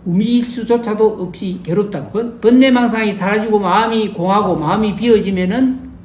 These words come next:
그 자리가 편안해진다고. 마찬가지로 수행도 반드시 비어있는 마음, 공성의 마음으로 수행을 해야 된다. 그래서 그림자같이 봐라,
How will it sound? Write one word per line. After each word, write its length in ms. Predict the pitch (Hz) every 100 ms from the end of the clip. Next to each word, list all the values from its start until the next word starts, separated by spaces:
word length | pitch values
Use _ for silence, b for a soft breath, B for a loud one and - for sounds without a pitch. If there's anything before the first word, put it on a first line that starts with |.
| - - - -
그 140 | - 175
자리가 580 | 202 202 175 175 233
편안해진다고. 680 | 226 190 185 185 175 160 131 - -
마찬가지로 680 | 165 180 240 269 247 233
수행도 440 | 214 269 262 220 196
반드시 680 | 185 190 196 - 254 240 240 - -
비어있는 580 | 247 269 240 220 247 214
마음, 280 | 165 156 - - -
공성의 480 | - 208 208 269 233
마음으로 720 | 196 185 185 233 269 262 -
수행을 340 | - 214 175 151
해야 160 | 175
된다. 180 | 147 -
그래서 440 | - 226 233 262 208
그림자같이 680 | 180 190 196 180 190 - -
봐라, 480 | 196 160 127 -